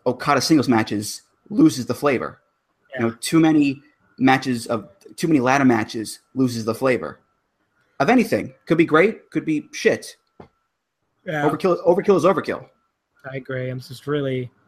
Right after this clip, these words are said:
Speaker 2: ugh. I don't know. So yeah, so that was, it, it left a bad taste in my mouth at the end of that show, but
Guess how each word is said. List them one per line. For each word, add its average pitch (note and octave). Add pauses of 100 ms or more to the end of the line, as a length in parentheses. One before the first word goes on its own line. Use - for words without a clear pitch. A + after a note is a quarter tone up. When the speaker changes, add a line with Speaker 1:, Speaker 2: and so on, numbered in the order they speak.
Speaker 2:
ugh. C#3+ (1300)
I B2+
don't A#2
know. A2+ (480)
So D#3+
yeah, F3+
so F3
that A#3
was, A#3
it, G3+
it G3+
left G#3+
a G3
bad F3
taste D#3+
in D#3
my D3
mouth C3+
at -
the C3+
end B2+
of B2
that B2+
show, B2+
but C3